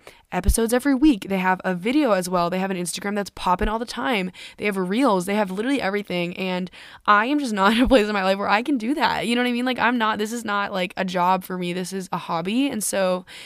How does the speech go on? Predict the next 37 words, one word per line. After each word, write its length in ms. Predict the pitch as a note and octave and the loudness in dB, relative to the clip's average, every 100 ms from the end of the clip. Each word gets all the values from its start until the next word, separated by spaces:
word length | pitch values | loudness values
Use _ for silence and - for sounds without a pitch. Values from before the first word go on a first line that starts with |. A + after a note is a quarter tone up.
| - - - - | -20 -20 -2 2
and 140 | A#3 | 4
no 100 | A3 | 4
one, 280 | C4+ A#3 - | 4 2 0
that's 160 | G#3 A3 | -2 -2
a 60 | |
good 160 | F#3+ F#3 | -4 -4
thing. 160 | G3 - | -6 -6
Like, 120 | F#3+ | -6
that's 180 | F#3+ G#3 | -4 -6
the 40 | G#3 | -4
beauty 340 | F3+ F3 F3 | -4 -4 -4
of 160 | F3 F3 | -6 -4
this 160 | E3+ | -6
whole 140 | E3 F3+ | -4 -6
thing, 180 | F3+ F3+ | -4 -6
is 60 | |
that 120 | F3 | -4
no 160 | F3+ F3+ | -4 -2
one's 200 | G#3+ A3 | -4 -6
forcing 360 | - F#3+ G3 G#3+ | -8 -8 -6 2
me 80 | |
to 80 | B3 | 4
do 160 | B3 A#3+ | 6 4
anything. 360 | G#3+ A3 A#3+ | 2 0 0
I 80 | A3+ | 0
know 160 | G#3+ G#3 | -2 -4
this 160 | G#3+ | -6
is 60 | G#3 | -8
just 180 | G#3 G3+ | -12 -10
my 140 | G3 | -8
own 200 | F3+ F#3+ | -6 -6
personal 300 | F#3 F3 F3+ | -8 -8 -10
pressure, 500 | F3 F3 - F3+ F3+ - - - - | -8 -10 -8 -10 -10 -14 -20 -14 -4
but 80 | - | 0
I 220 | G3 A#3+ | 0 0
just 140 | D4 | -4
have, 280 | G3+ F#3+ | -4 -4